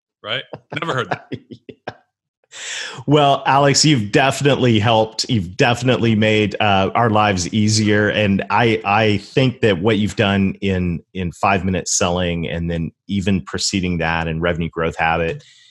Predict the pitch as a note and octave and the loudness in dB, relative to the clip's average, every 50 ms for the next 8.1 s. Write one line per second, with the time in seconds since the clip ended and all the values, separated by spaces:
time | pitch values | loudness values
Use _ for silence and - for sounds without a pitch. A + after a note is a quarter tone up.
0 | _ _ - - G#2 - - G#2+ C#3 E3+ E3+ C3+ G2+ - - F#2 - - - - | _ _ -10 -8 -8 -4 -2 0 2 2 2 0 0 0 -2 -2 -2 -4 -4 -8
1 | D2 D#2+ D2 B1+ - _ - F2+ F2 D#2 - _ - E2+ F2 F2 - _ - G2 | -8 -8 -10 -12 -14 _ -10 -10 -10 -10 -12 _ -18 -16 -14 -14 -14 _ -8 -8
2 | F2+ - - - - - - - D3+ C#3+ C#3+ C3+ A#2+ - - - A2 G#2 G2+ G2 | -8 -8 -10 -10 -8 -6 -2 0 0 0 0 -2 -2 -4 -2 0 0 2 2 0
3 | - - F#2 F#2 F#2 F2+ F#2 F#2+ F#2+ G2 F2+ E2 D#2+ D#2 D2+ D2+ - - F2 E2 | 0 -2 -4 -2 0 0 0 0 0 0 0 -2 -2 -2 -4 -4 -6 -6 -4 -4
4 | D#2 D2+ D2 C#2+ - _ _ _ _ _ _ _ - E2 E2+ E2 - G#2 G#2 G#2 | -4 -4 -4 -8 -10 _ _ _ _ _ _ _ -14 -14 -12 -10 -6 -4 -4 -2
5 | F#2+ F#2 F#2 F2 - - - F2 D#2+ D2+ D2+ - - F#2+ E2+ - - - _ - | -2 -4 -6 -8 -10 -12 -14 -14 -14 -14 -14 -12 -12 -12 -12 -14 -18 -20 _ -12
6 | F2+ F2+ F2+ F2 D#2+ E2 D#2+ D#2 D2+ D#2 D2 - F#2 F2+ E2 D2 F2+ E2+ E2 D2+ | -10 -8 -8 -8 -10 -10 -10 -8 -8 -10 -10 -10 -10 -10 -8 -6 -6 -6 -6 -6
7 | - - D#2+ D2+ - - - F#2 E2 D2 - - F2+ E2+ E2 - - - - F#2 | -6 -8 -8 -10 -10 -10 -10 -10 -10 -10 -10 -10 -10 -8 -6 -8 -8 -6 -6 -6
8 | E2+ D#2+ | -6 -6